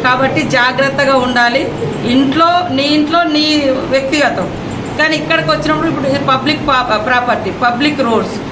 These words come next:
కాబట్టి పబ్లిక్ని రక్షించుకోవడం, గౌరవించుకోవడం, అందరూ కూడా సురక్షితమైనటువంటి ప్రయాణం చేయడం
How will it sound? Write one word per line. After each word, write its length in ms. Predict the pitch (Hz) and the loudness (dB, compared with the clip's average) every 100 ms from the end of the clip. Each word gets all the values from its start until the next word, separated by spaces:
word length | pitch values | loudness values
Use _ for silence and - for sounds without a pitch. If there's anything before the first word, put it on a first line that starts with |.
| - - | -8 -4
కాబట్టి 320 | 262 285 285 | 0 0 -2
పబ్లిక్ని 580 | 330 269 269 285 285 294 | -2 0 0 -2 -2 -2
రక్షించుకోవడం, 880 | 233 220 - 277 269 285 302 320 294 | 0 -2 0 -2 0 2 2 2 2
గౌరవించుకోవడం, 840 | 233 240 269 269 277 294 294 349 - - - - | 2 2 0 0 0 2 2 0 -4 -8 -8 -2
అందరూ 400 | 233 285 339 330 | 0 2 2 2
కూడా 360 | 302 320 311 262 294 - - | 0 0 0 -2 -6 -6 -2
సురక్షితమైనటువంటి 960 | 269 294 311 330 294 294 285 277 269 | 0 0 -2 0 0 2 0 0 0
ప్రయాణం 680 | 254 240 247 269 277 269 269 - - - | 0 0 2 2 0 0 -2 -6 -6 0
చేయడం 360 | 262 294 330 | 2 2 0